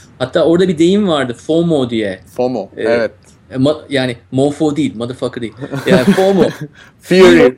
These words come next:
Speaker 2: fear of missing
Speaker 1: of
Speaker 2: out.
Speaker 1: missing out.
Speaker 2: Evet.
Speaker 1: Heh. Şimdi o makalede o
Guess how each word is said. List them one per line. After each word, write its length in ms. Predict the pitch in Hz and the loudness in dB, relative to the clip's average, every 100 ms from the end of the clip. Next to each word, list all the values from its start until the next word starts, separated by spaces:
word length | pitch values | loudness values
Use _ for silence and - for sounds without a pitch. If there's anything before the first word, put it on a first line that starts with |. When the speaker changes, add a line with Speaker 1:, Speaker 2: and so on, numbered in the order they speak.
| _ - | _ -4
Speaker 2:
fear 220 | 170 185 | 4 4
of 180 | 190 180 | 4 0
missing 320 | 185 - 254 | -4 -2 0
Speaker 1:
of 80 | 185 | 4
Speaker 2:
out. 120 | 147 | 2
Speaker 1:
missing 280 | 220 233 214 202 160 | 2 -6 -10 -6 -8
out. 200 | - 107 | -8 -10
Speaker 2:
Evet. 180 | 117 - | -8 -4
Speaker 1:
Heh. 160 | 185 - _ _ _ _ | -4 -6 _ _ _ _
Şimdi 280 | - 202 - _ _ _ - | -8 -6 -6 _ _ _ -2
o 260 | 339 370 294 | -2 -2 -4
makalede 560 | 254 240 233 247 359 254 | -4 -2 -2 -2 -2 -2
o 240 | 311 | -4